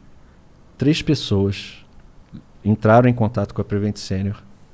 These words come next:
falando: "Vocês patrocinam um programa de rádio onde o apresentador tá fazendo piada de morte.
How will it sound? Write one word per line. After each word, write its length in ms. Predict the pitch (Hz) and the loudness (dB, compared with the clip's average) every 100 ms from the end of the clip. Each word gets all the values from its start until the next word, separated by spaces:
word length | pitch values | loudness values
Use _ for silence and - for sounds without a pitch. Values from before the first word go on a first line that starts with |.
| - - - - - | -20 -20 -20 -20 -20
falando: 600 | - 117 110 107 95 90 - - - - - - - - - - - - | -8 0 2 2 -2 -6 -14 -20 -20 -20 -20 -20 -20 -20 -20 -20 -20 -12
"Vocês 760 | 107 143 151 - 208 190 - - | 0 2 2 6 6 6 4 -4
patrocinam 760 | - 151 156 147 - 165 170 151 | 2 2 4 2 2 2 4 4
um 60 | |
programa 720 | 143 131 117 120 143 127 110 95 | 2 4 4 6 4 4 2 0
de 160 | 98 110 | 0 0
rádio 500 | 95 139 139 101 95 - - - | 4 4 4 2 -8 -14 -18 -2
onde 220 | 135 156 | 2 4
o 20 | |
apresentador 1000 | 156 156 143 151 147 120 120 143 120 - - - - - - | 2 2 2 0 2 2 4 2 2 -6 -20 -20 -20 -12 -4
tá 100 | 131 | -2
fazendo 360 | 135 127 151 | 0 0 0
piada 380 | 151 131 131 147 | 0 2 4 4
de 100 | 139 | 2
morte. 580 | 143 117 123 - - | 2 4 2 -2 -12